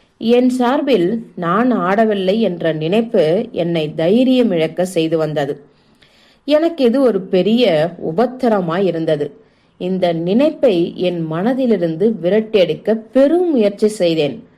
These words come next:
தவிரவும், பலினாவுக்காக ஆடத் தொடங்குவதால் பிற்பாடு என் சார்பிலே நான் ஆட முற்படுகையில் எனக்கு அதிர்ஷ்டம் இல்லாமல் போய்விடுமோ என்ற அச்சமும் என்னை வருத்திற்று. ஆடுவதற்காக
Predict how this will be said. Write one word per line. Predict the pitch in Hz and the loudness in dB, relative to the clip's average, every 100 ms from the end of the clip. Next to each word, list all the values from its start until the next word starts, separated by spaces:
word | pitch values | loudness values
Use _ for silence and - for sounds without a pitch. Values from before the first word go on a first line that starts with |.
| _ _ _ - | _ _ _ -4
தவிரவும், | 269 294 370 330 311 277 175 202 - - | 0 4 4 4 2 -2 -2 -6 -6 0
பலினாவுக்காக | 220 330 392 381 381 349 330 269 254 262 285 285 - | 2 2 0 0 0 -2 0 0 2 2 0 -2 -6
ஆடத் | 202 226 254 247 | -2 -2 0 0
தொடங்குவதால் | 208 196 185 165 208 208 135 113 - _ _ | 0 0 0 0 2 0 -2 -6 -20 _ _
பிற்பாடு | 294 311 - 359 359 359 | -4 -4 -2 0 0 2
என் | 247 240 | 2 2
சார்பிலே | 277 302 285 262 269 277 180 196 226 - | 0 -2 0 0 2 4 4 2 -2 -6
நான் | 214 220 254 | -2 0 0
ஆட | 240 202 254 294 | 0 0 0 0
முற்படுகையில் | 247 196 196 254 233 196 185 220 170 - - _ | 0 -2 0 0 2 2 2 2 0 -4 -16 _
எனக்கு | 202 208 208 226 196 160 165 - | -4 -2 -2 0 2 2 -4 -8
அதிர்ஷ்டம் | - 170 226 247 277 254 | -6 -2 0 -2 -2 0
இல்லாமல் | 233 233 220 220 247 | 2 2 2 2 2
போய்விடுமோ | 254 269 285 285 285 285 302 196 147 - | 2 2 4 2 2 2 2 0 -2 -8
என்ற | 196 175 170 | -4 -4 -2
அச்சமும் | 151 160 - 254 226 196 247 | -4 -6 -4 -2 0 -2 -4
என்னை | 202 180 165 202 | -4 -2 -2 -2
வருத்திற்று. | 165 170 170 175 175 165 - _ _ _ _ _ _ _ - | -2 -2 -4 -6 -6 -10 -10 _ _ _ _ _ _ _ -8
ஆடுவதற்காக | 190 233 285 294 277 269 262 254 240 233 | -2 0 0 2 2 2 0 0 0 0